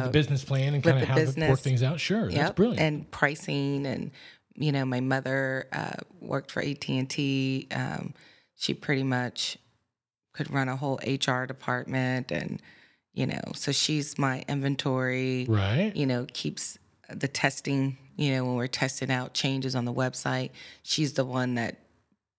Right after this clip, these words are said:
Speaker 2: plays with, you know, "Okay, if they click this, is this gonna happen?" And blah, blah, blah. So, and I'm like, "Y'all do that."
Speaker 1: That's right.
Speaker 2: 'Cause that's not me. I'm
Speaker 1: That's
Speaker 2: just the
Speaker 1: not me.
Speaker 2: baker, you know.
Speaker 1: But you've already got these positions already ready and filled.
Speaker 2: Yeah.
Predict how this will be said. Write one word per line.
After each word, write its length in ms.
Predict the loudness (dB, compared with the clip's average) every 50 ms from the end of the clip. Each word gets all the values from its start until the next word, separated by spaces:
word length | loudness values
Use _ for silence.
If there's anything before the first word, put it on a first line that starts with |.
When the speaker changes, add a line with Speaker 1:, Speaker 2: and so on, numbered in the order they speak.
| _ _ _ _ _ -4
Speaker 2:
plays 360 | 0 0 0 2 0 -2 -2 0
with, 300 | 2 2 2 2 -2 -4 -8 -12 -6
you 140 | -4 0 0
know, 360 | 2 2 2 0 0 -2 -4 -8 -12 -18 -18 -18 -20 _ _ _ -6
"Okay, 280 | -4 -2 -2 -2 -2
if 80 | 0 0
they 140 | 0 0 0
click 400 | -4 -2 0 0 0 0 2 2
this, 300 | 2 2 2 0 -2 -2
is 160 | -2 -2 -2
this 180 | -2 -4 0
gonna 200 | 2 2 2 2 0
happen?" 440 | -4 -6 -6 -8 -8 -8 -8 -6 -6
And 120 | -4 0
blah, 180 | 0 2 2 0
blah, 140 | -2 -4
blah. 300 | -4 -2 -2 -2 -2 -2
So, 320 | 0 2 2 2 2 2 -2 -10 -14 -14 -12 -14 -14 -16 -12 -2 0
and 160 | 2 2 2
I'm 140 | 2 0 -2
like, 240 | -2 -4 -4 -2 0
"Y'all 180 | 0 0 2 0
do 180 | 0 0 2 4
that." 240 | 4 4 2 2 0
Speaker 1:
That's 200 | 0 0 2 4
right. 260 | 2 4 4 4 4
Speaker 2:
'Cause 120 | 2 2 2
that's 240 | 2 0 0 -2 -2
not 180 | -2 0 0
me. 180 | -2 -2 -2 0
I'm 120 | 0 0 0
Speaker 1:
That's 100 | 2 2
Speaker 2:
just 100 | 2 4
the 60 | 4
Speaker 1:
not 100 | 4 6
me. 180 | 6 6 6 6
Speaker 2:
baker, 460 | 4 4 4 2 2 2 0 -2 -4 -8 -8 -2
you 160 | 0 2 4
know. 80 | 6 6
Speaker 1:
But 200 | 6 6 6 6
you've 180 | 4 6 4 4
already 260 | 2 2 2 2 2
got 440 | 4 2 2 2 0 -4 -4 2 6
these 440 | 6 6 8 6 4 2 -2 -6
positions 720 | 0 2 4 6 6 6 4 4 4 4 4 4 2 0 -4 -10 _ _ _ _ _ _ _ _ _ _ _ _ 4
already 280 | 4 6 6 6 6
ready 400 | 6 6 6 4 4 2 2 4 4
and 140 | 4 6 6
filled. 400 | 6 6 6 4 0 -6 0 4
Speaker 2:
Yeah. 160 | 4 4 4